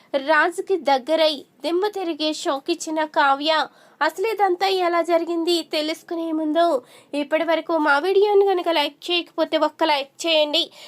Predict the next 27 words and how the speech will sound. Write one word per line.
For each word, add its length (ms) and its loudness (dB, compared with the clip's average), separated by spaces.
మా 180 2
ఛానల్ని 560 0
సబ్స్క్రైబ్ 600 -4
చేసుకొని 520 -2
పక్కనే 420 -2
ఉన్న 220 -2
గంట 260 -2
సింబల్పై 580 -4
all 280 2
అని 180 2
క్లిక్ 360 -6
చేయండి. 500 2
అప్పుడే 400 0
మేము 220 0
పెట్టే 360 -2
ప్రతి 300 -6
వీడియో 380 0
మీరు 260 -2
మిస్ 220 -2
కాకుండా 500 0
చూసేవచ్చు. 800 -2
యామిని 560 2
అయితే 340 -2
ఇక 320 2
రాజుని 540 0
తన 280 0
సొంతం 460 -2